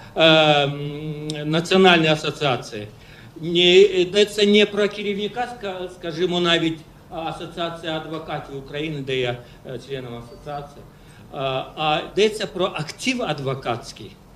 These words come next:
Тому що, е, я, е, аплодую, е, зрозуміло, е, оптимізму пана,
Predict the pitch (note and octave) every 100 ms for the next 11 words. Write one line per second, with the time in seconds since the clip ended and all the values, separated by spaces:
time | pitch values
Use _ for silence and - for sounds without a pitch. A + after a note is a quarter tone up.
0 | - - - D#3 F3+ G3 - - F#3+ E3+
1 | E3+ - - F#3 D#3+ C#3+ C#3+ F3+ F#3 F#3
2 | E3 D#3+ D#3 - - - - - - -
3 | - - D3+ F3+ F3 E3+ F#3 F#3 F3 F3
4 | E3+ D#3+ E3 D#3+ E3+ E3+ D#3+ F3 F3 E3
5 | E3 - - - - E3 D#3 D3+ D3+ -
6 | - - F3+ F#3 E3+ D#3+ E3+ - F3+ E3+
7 | D#3+